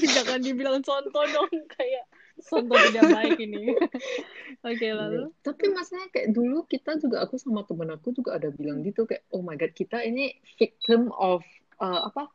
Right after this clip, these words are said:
Speaker 2: marketing sekolah."
Speaker 1: Marketing
Speaker 2: Kayak kita
Speaker 1: sekolah,
Speaker 2: tuh,
Speaker 1: betul.
Speaker 2: mm-mm, begok-begoknya itu kita terjun di lubang gitu.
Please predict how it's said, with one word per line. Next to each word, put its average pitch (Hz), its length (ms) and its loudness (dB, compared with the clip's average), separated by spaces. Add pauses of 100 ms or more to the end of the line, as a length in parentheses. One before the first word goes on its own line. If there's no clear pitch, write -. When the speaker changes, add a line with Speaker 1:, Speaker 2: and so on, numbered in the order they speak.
(260)
Speaker 2:
marketing 196 480 4
sekolah." 247 640 6
Speaker 1:
Marketing 269 240 -2
Speaker 2:
Kayak 262 160 2
kita 311 240 2
Speaker 1:
sekolah, 330 80 0
Speaker 2:
tuh, 339 120 4 (120)
Speaker 1:
betul. 269 480 0 (140)
Speaker 2:
mm-mm, 311 300 -6 (120)
begok-begoknya 226 800 6
itu - 100 -2
kita 415 180 -2 (140)
terjun 214 540 6
di 214 120 6
lubang 214 580 6
gitu. 277 260 6